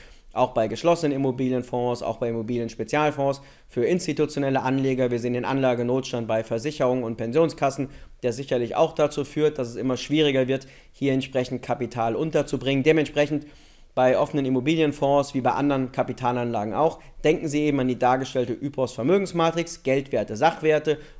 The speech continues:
ordnen Sie das dort ein, denken Sie immer auf die Gesamtperspektive Ihres Vermögens, rechnen Sie mal die eigennutzte Immobilie raus, schauen sich dann die Prozentsätze an, überlegen Sie, was könnte schiefgehen,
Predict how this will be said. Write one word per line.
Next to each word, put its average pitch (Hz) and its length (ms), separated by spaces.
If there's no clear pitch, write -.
ordnen 131 360
Sie 120 140
das 110 220
dort 104 260
ein, 165 320
denken 143 240
Sie 135 120
immer 147 220
auf 131 120
die 127 120
Gesamtperspektive 143 1040
Ihres 117 360
Vermögens, 175 580
rechnen 139 340
Sie 127 60
mal 127 220
die 123 100
eigennutzte 123 600
Immobilie 110 520
raus, 151 300
schauen 120 260
sich 117 140
dann 147 240
die 135 100
Prozentsätze 135 800
an, 123 200
überlegen 160 480
Sie, 156 160
was 147 240
könnte 139 260
schiefgehen, 165 560